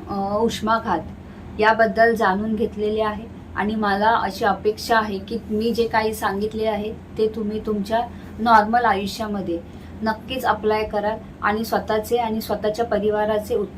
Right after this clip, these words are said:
उष्माघातापासून संरक्षण कराल. आणि प्लीज, तुम्हाला जर काही क्वेरी असेल, तर मला कमेंट सेक्शनमध्ये टाका, मी तुमच्या क्वेरी सॉल्व्ह करण्याचा प्रयत्न करेन. आणि अशाच प्रकारे आपल्या चॅनलला,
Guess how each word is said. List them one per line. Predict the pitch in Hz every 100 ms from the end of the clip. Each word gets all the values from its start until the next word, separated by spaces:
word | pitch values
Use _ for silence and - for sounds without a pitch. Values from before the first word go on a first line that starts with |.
| 170
उष्माघातापासून | 208 185 214 214 190 180 185 202 190 - -
संरक्षण | - 214 185 185 - 180
कराल. | 170 165 160 160 - - -
आणि | 196 214
प्लीज, | 220 233 240 202
तुम्हाला | 220 202 220
जर | 214
काही | 214 214
क्वेरी | 208 220 196 214
असेल, | 214 214 208 214
तर | 220
मला | 202 202
कमेंट | 202 185 202
सेक्शनमध्ये | 202 180 - 202 196 190
टाका, | 202 196 190 214 147 151 165 -
मी | 208 208
तुमच्या | 214 196 -
क्वेरी | 208 202 214
सॉल्व्ह | 208 208 202
करण्याचा | 208 202 202 202 208
प्रयत्न | 202 185 180 180
करेन. | 175 175 170 - - - -
आणि | - 208 220 - - -
अशाच | 214 214 240
प्रकारे | 240 220 226 214
आपल्या | 214 180 202 208 220 233 208
चॅनलला, | 202 185 196 208 202